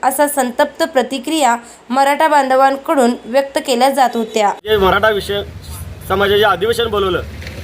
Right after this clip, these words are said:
Speaker 2: त्या मराठा समाजामध्ये शिंदे सरकार अस-, शिंदे सरकार, देवेंद्र फडणवीस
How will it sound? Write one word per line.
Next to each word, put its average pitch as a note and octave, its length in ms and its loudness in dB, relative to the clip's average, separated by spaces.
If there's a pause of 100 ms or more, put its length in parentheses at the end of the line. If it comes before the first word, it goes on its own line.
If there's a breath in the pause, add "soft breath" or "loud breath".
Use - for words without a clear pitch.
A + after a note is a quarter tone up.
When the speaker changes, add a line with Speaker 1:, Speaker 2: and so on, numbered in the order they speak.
(120)
Speaker 2:
त्या G#3 140 2
मराठा G3+ 280 2
समाजामध्ये G3 720 -2 (540)
शिंदे F#3 260 2
सरकार G#3 360 2
अस-, - 440 -4
शिंदे F#3 240 0
सरकार, G#3 360 2 (520)
देवेंद्र G3 300 2
फडणवीस F#3+ 420 0